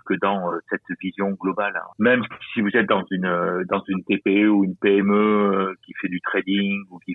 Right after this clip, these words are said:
fait, euh, je sais pas, ou qui a un, un tel chose, vous avez forcément soit des clients qui sont, euh, dans le monde, soit, euh, soit des, des, des, des fournisseurs qui sont dans le monde. Et, euh, d'ailleurs, qui montrent aussi, alors, on en parlera peut-être, mais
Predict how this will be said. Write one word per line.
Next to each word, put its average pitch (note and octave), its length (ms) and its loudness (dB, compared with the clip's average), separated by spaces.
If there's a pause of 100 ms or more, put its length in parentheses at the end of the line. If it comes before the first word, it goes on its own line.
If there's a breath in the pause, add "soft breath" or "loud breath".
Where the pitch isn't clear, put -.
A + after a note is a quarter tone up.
(120)
fait, F#2+ 200 2
euh, F2+ 160 0
je G2 100 -2
sais F2 60 0
pas, G#2+ 180 4
ou F#2+ 140 0 (140)
qui F2+ 180 -6
a F2+ 80 -4
un, F#2+ 220 -6
un F2+ 60 -4 (160)
tel F#2+ 140 -2 (140)
chose, B2+ 200 -2
vous G2 120 0
avez A2 180 4
forcément A2 540 -2
soit C#3 260 2
des A#2 120 2
clients G#2+ 380 0 (340)
qui - 160 -10
sont, F2 120 -8 (120)
euh, D#2+ 60 -8 (420 loud breath)
dans F#2 180 -2
le G2 60 -2
monde, C#3+ 320 0 (540 loud breath)
soit, C3+ 400 2
euh, G2+ 260 0
soit B2 320 -2
des, G2 320 -2
des, F#2 160 -12
des, G2 220 -4
des F#2 80 -8
fournisseurs A2 580 0
qui - 180 -8
sont F#2 100 -10
dans F2 120 -8
le F2 60 -8
monde. F2+ 160 -14 (140)
Et, F2 260 -2
euh, E2+ 120 -2
d'ailleurs, A2 340 2
qui F#2+ 120 -8
montrent G#2+ 300 -2
aussi, A#2 280 -4
alors, F2 220 -4 (320)
on - 40 -20
en - 80 -20
parlera F#2+ 260 -4
peut-être, - 280 0
mais F#2+ 140 -2